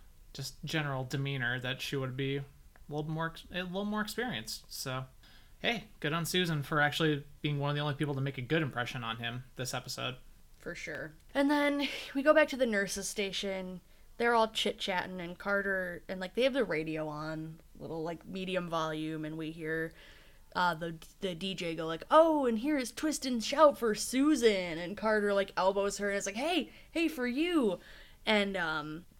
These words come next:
Speaker 2: Carter, Susan, and Carol start boogieing down together and dancing next to the nurse's station, and I ship Carter and Susan so hard.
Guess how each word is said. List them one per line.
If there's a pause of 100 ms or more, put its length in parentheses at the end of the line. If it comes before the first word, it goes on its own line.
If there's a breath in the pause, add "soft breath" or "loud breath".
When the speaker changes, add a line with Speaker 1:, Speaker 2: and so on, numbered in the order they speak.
(120)
Speaker 2:
Carter,
Susan,
and
Carol (580)
start
boogieing
down
together
and
dancing
next
to
the
nurse's
station,
and
I
ship
Carter
and
Susan
so
hard.